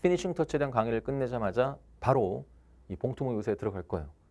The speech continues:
자, 그럼 독해 모의고사 육 회 분, 그리고 자, 봉투 모의고사 구 회 분, 이렇게 해서 여러분들이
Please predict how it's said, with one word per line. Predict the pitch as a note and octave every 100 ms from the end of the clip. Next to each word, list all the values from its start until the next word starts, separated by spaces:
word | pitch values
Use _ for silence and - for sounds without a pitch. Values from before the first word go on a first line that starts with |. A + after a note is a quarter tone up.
| _ -
자, | -
그럼 | G#2 A2+
독해 | B2 - E3
모의고사 | D#3 C3+ C3 C#3 C#3 C#3 - _ C3
육 | B2
회 | C#3
분, | G2 A2 C#3 _ _ _ - -
그리고 | A2 A#2 D3+ E3 - _ _ _ _ _
자, | G2+ D#2+ D2+ _
봉투 | B2+ A#2+
모의고사 | C3+ A2 A#2
구 | - C#3 E3
회 |
분, | B2 F#2 - _ _ -
이렇게 | C3
해서 | C3
여러분들이 | A#2+ A#2 A#2 C3+ E2